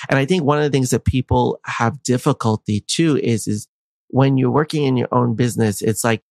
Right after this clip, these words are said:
anytime you do take time for yourself, some people feel bad that they're taking the time for themselves because they feel like they should be working on their business, right? Or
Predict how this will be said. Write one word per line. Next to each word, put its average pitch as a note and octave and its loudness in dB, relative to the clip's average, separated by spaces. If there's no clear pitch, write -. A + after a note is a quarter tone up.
anytime C3 0
you B2 0
do B2 0
take A2+ -4
time A2 -2
for A2 -6
yourself, A2 -2
some C#3 -2
people D3 -2
feel B2 0
bad B2 -2
that A2+ -4
they're A2+ 0
taking A#2 -4
the A2 0
time C3+ 0
for - 0
themselves B2 0
because A#2+ 4
they B2 2
feel C#3 0
like B2 0
they B2 0
should A2 -2
be B2+ 0
working A#2 0
on A2+ 2
their A#2 2
business, B2 -2
right? A2 0
Or A#2+ 4